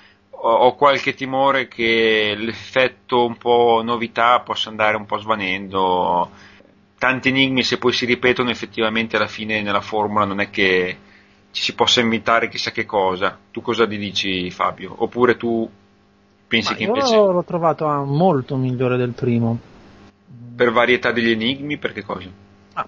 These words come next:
Speaker 2: per tantissime cose, ma anche per il fatto, anche perché, non so se tu lo sapevi, che Nintendo ha, ha rilasciato vari enigmi online da giocare. Vabbè, comunque, diciamo che ci mancherebbe ancora, quando si ha davanti Guybrush, eh,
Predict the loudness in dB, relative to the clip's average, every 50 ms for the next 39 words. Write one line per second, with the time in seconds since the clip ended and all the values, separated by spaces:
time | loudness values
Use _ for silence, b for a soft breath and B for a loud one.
0 | _ -4 -2 -2 -2 -2 -2 -4 -4 -4 -4 -6 -8 -8 -6 -6 -6 -6 -4 0
1 | 2 4 4 4 2 0 -2 -2 -4 -4 -6 -6 -4 -4 -4 -4 0 0 0 0
2 | -2 -2 2 4 4 4 4 0 -4 -4 -4 -2 -2 -2 0 0 0 -2 -2 -6
3 | -4 -2 0 2 4 4 4 4 4 4 2 2 2 2 2 0 0 0 0 0
4 | 0 0 0 0 0 0 0 0 0 0 0 2 2 2 2 2 4 2 2 2
5 | 2 2 2 2 2 2 0 0 2 6 8 8 8 8 8 6 2 2 2 2
6 | 2 4 2 0 -2 0 2 2 2 4 2 2 4 6 6 6 8 6 6 4
7 | 4 2 0 0 0 -2 -2 -2 -4 -6 -8 -12 -16 -20 -20 -20 -20 -10 -4 -2
8 | 0 2 2 2 0 2 4 4 4 4 2 0 0 2 2 2 2 2 0 0
9 | 0 0 0 0 2 2 2 2 4 4 2 2 0 -2 -2 -4 -4 -6 -6 -6
10 | -8 -4 -2 -2 -2 0 -2 -4 -4 -4 -4 -4 -4 -2 0 2 2 2 0 -2
11 | -4 -4 -4 -6 -4 -4 -6 -6 -6 _ b b b b b b b _ -8 -6
12 | -4 0 2 2 2 2 2 0 0 -2 0 0 0 -2 -4 -6 -6 -6 -6 -6
13 | -4 -2 0 0 0 2 2 0 0 2 2 4 4 4 2 2 0 0 2 2
14 | 2 2 2 2 0 0 0 0 2 4 4 4 2 2 -2 -4 -4 -2 -2 -2
15 | -2 -4 -2 0 2 2 2 2 2 2 2 2 2 2 -2 -6 -8 -6 -4 -4
16 | -4 -4 -4 -4 -4